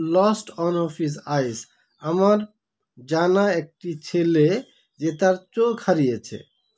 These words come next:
After a piece of hot glass flew into his eye at the glass factory where he worked। সে যেখানে কাজ করে সেখানে একটা গ্লাস ফ্যাক্টরিতে গ্লা-, কাজ করার সময় গ্লাসের এক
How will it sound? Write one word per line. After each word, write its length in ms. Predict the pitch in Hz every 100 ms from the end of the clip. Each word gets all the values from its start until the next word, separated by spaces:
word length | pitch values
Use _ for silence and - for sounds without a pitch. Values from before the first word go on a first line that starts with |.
| -
After 380 | 165 - 214 196
a 120 | 185
piece 480 | 156 - 240 226 226
of 180 | 196
hot 420 | 185 - - 190 170
glass 400 | 151 170 180 180
flew 420 | - - 190 208 226 -
into 340 | 175 180 - 185 156
his 100 | 165 151 _ _ 156
eye 300 | 156 147 202 _ _ 170
at 100 | 160
the 140 | 160 147 156
glass 300 | 170 202 208 - - _ _ -
factory 420 | 175 - 151 113 117 _ _ -
where 300 | 156 180 190
he 240 | 151 156 131
worked। 360 | 131 113 - _ _ _ _ -
সে 140 | 208
যেখানে 400 | 196 202 214 220
কাজ 280 | 226 196 185
করে 320 | 214 208 226
সেখানে 600 | 233 180 160 180 180 208
একটা 240 | 202 - 180
গ্লাস 400 | 160 160 151 -
ফ্যাক্টরিতে 720 | 185 170 202 190 196 214 254 - _ _ _ -
গ্লা-, 260 | 165 156 151 _
কাজ 280 | - 165 156
করার 240 | - 196
সময় 520 | 180 - 175 170 190 226
গ্লাসের 520 | 165 151 143 202 202
এক 160 | 156